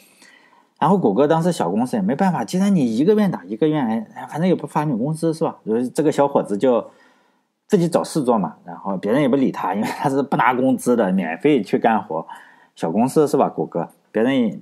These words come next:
不愿意做的事情，他都愿意他做，谁，谁不愿意做什么工作，他，他，他都做，他很乐意做，他觉得这个公司很好。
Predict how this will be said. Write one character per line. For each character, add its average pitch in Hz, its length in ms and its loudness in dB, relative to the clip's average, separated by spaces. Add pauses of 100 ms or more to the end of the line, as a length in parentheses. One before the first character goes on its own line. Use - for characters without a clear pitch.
不 98 100 -2
愿 139 120 2
意 - 20 0
做 151 180 2
的 113 80 2
事 - 140 -6
情， 92 80 -10
他 113 80 -4
都 127 180 0
愿 165 240 2
意 101 180 -2 (260)
他 - 160 -10
做， - 300 -4 (380)
谁， - 420 -10
谁 - 260 -4
不 - 120 0
愿 147 240 2
意 120 120 2
做 123 220 2
什 90 140 -8
么 92 100 -4
工 110 160 -2
作， 110 100 0
他， - 100 -10
他， - 260 -8
他 - 180 -10
都 113 160 -2
做， 107 140 -2
他 117 160 -2
很 98 160 -8
乐 113 100 2
意 113 140 2
做， - 240 -6 (180)
他 110 100 -6
觉 107 80 -2
得 117 60 0
这 120 100 0
个 107 60 0
公 104 140 -2
司 104 100 -8
很 95 180 -8
好。 82 180 -12